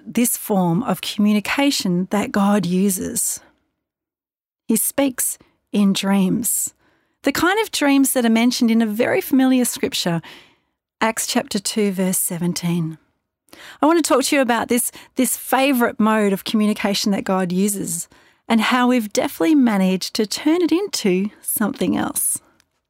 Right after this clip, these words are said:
But first, I want to mention, uh, our new release ebook, The Easy Way to Hear God's Voice. Have you read it yet? I'd love to hear your thoughts. I know that when God first started speaking to me in dreams,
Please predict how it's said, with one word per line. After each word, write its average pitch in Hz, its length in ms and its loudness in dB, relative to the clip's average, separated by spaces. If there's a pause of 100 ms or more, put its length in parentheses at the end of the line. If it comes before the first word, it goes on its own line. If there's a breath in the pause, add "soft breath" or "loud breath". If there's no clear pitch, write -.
(1300 loud breath)
But 294 100 2
first, 349 240 2
I 339 60 4
want 285 100 4
to 247 40 4
mention, 254 460 2
uh, 190 380 -2
our 208 160 2
new 254 300 4
release 226 460 0
ebook, 185 420 -2
The - 200 -2
Easy 285 300 2
Way 196 380 2 (360 loud breath)
to - 140 -2
Hear 208 320 0
God's 175 440 -4
Voice. 202 320 -2
Have 269 140 0
you 285 140 4
read 269 180 2
it 285 140 0
yet? - 500 -2 (600 soft breath)
I'd - 80 -2
love 262 400 2
to 269 120 0
hear 202 460 0 (300 loud breath)
your 196 260 2
thoughts. - 420 -2 (100)
I 311 200 4
know 226 420 2
that - 220 -2
when 247 360 2 (180)
God 240 280 2
first - 420 0
started 220 460 -2
speaking 233 520 -2
to - 100 -2
me 185 240 4
in 180 120 2
dreams, - 720 -2